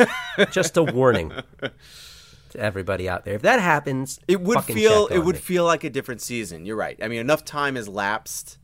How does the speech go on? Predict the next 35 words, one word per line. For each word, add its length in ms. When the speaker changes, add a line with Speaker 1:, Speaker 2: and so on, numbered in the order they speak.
Speaker 1:
that, 260
yeah, 180
maybe 480
it 200
makes 240
sense 200
just 160
to 60
pull 260
the 80
plug 520
on 120
the 80
season. 480
You 140
know, 140
and, 80
and 200
it 120
sucks 340
for, 400
for 300
guys 380
like 160
Giannis 360
Antetokounmpo 880
and 80
the 80
Bucks, 720
and, 580
you 140
know, 160
it 100
sucks 340
for 420